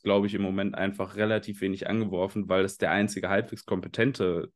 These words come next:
da in diesem Cornerback-Raum ist. Das ist so ein bisschen die A J Terrell, äh, Situation, die, äh, in Atlanta lange war.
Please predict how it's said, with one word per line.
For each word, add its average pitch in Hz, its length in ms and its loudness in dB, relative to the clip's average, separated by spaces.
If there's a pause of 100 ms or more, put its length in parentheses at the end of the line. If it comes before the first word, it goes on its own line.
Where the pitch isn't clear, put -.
(120)
da 90 180 4
in 85 120 -2
diesem 92 200 -6
Cornerback-Raum 92 680 0
ist. - 160 -6
Das 101 100 -2
ist 101 160 -12
so 101 80 -2
ein 98 60 -2
bisschen 107 320 -2
die 104 360 0
A 95 60 2
J 107 260 2
Terrell, 110 540 2 (560)
äh, 101 440 4 (1600)
Situation, 110 920 2 (120)
die, 104 360 0
äh, 98 480 2
in 85 100 -2
Atlanta 107 420 0
lange 92 300 -2
war. 95 400 0